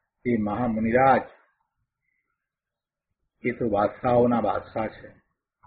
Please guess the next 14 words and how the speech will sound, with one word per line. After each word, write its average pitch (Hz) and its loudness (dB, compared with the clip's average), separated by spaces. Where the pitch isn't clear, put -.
રાજાઓના 123 2
રાજા 104 -2
છે, 117 -8
મહારાજા 101 -4
છે. - -20
પોતાની 120 0
ચૈતન્ય 123 0
લક્ષ્મીથી 117 -2
સર્વ 147 6
શોભાયમાન 104 0
છે. - -20
આવી 110 -6
વાત 90 -8
છે. - -20